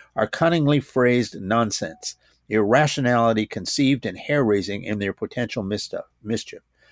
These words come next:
Here comes Barry Goldwater again, only more so, and at this stage another such debacle could sink the G O P so deep it might never recover," unquote. Time magazine weighed in saying, quote,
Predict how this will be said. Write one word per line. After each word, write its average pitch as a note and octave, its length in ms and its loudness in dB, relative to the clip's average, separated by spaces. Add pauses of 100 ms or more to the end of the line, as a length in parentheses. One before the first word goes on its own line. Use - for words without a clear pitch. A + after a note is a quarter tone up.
(360)
Here C#3+ 220 4
comes C3+ 400 0
Barry C3 340 4
Goldwater G#2+ 640 2
again, F2+ 440 -2 (240)
only C3+ 280 4
more B2 240 4
so, F2 400 -2
and G#2+ 100 -2
at G2 140 -6
this D3 180 2
stage B2+ 340 0
another A#2+ 340 2
such - 280 -2
debacle G2 460 0
could F2 240 -6
sink F3+ 340 0 (120)
the C3 100 0
G B2 200 2
O A2+ 120 6
P A2 280 -2
so A#2 300 2
deep A#2+ 320 -2 (300)
it A2 160 -2
might G#2+ 320 0
never G#2 420 2
recover," F2 640 -4
unquote. D#2+ 440 -8 (760)
Time G#2+ 320 0
magazine A2+ 680 2
weighed F#2+ 280 0
in F2 260 -4
saying, G2+ 480 -2
quote, - 320 -2